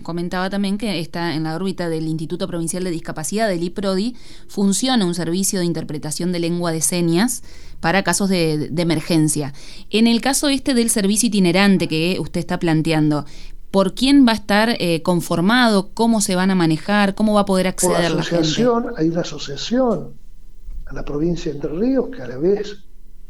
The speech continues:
Speaker 2: es una aso-, eh, una asociación nacional que se ocupa de estos temas y que tiene que ser, lógicamente, incorporada por el Estado provincial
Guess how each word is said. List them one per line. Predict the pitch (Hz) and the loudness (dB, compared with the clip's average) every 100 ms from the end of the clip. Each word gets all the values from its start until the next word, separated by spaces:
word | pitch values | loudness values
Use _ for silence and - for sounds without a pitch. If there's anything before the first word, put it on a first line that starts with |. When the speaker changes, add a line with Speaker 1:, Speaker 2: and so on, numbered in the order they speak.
| - | -12
Speaker 2:
es | - - | -10 -8
una | 160 | -8
aso-, | 156 139 | -8 -8
eh, | 135 143 135 | -8 -8 -8
una | 131 156 156 | -6 -6 -6
asociación | 151 147 131 - 160 151 139 - - - - - | -8 -10 -10 -6 -6 -6 -8 -12 -14 -12 -12 -10
nacional | 143 - 143 202 254 175 180 - - - - - - - - - - | -8 -8 0 2 4 2 -2 -6 -10 -10 -10 -12 -12 -12 -12 -12 -10
que | - 139 127 123 - | -4 -2 0 -2 -6
se | - | -8
ocupa | 143 - 294 302 147 | -8 0 0 0 -4
de | 151 | -4
estos | 151 160 - | -6 -8 -4
temas | 180 175 202 262 - - - - | -2 0 0 0 -2 -4 -8 -12
y | - | -10
que | 117 | -10
tiene | - 165 233 | -6 -2 0
que | 190 | -2
ser, | 139 165 214 | -4 -6 -6
lógicamente, | - - - 139 196 - | -8 -10 -10 -4 -2 -2
incorporada | 135 123 120 - 127 160 175 - | -6 -8 -10 -10 -4 0 0 -2
por | - | -8
el | 123 | -12
Estado | - 160 165 | -12 -6 -4
provincial | - 170 214 214 208 208 214 277 285 - | -2 0 0 0 0 0 2 0 -4 -10